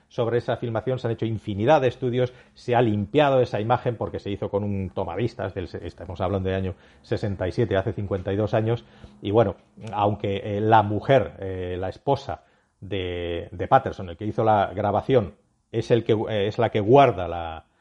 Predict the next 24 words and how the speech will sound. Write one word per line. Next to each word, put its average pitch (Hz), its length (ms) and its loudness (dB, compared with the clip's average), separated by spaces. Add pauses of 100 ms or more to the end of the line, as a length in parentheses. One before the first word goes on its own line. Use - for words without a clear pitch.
(140)
la 95 140 -10
cinta 131 320 2
original, 120 480 2 (200)
digamos, 117 460 4
todo 135 220 6
lo 127 100 6
demás 123 220 2
son 117 160 -2
copias 110 340 2
de 110 100 -2
copias 113 300 -2
de 107 80 -6
copias 104 300 -4
que 104 80 -4
andan 101 240 -4
por 104 100 0
ahí 104 180 0
y 104 60 -6
muchos 104 260 -2
de 107 100 -4
ellos 98 180 -2
han 92 100 -6
perdido 95 300 -6
ya 98 220 -2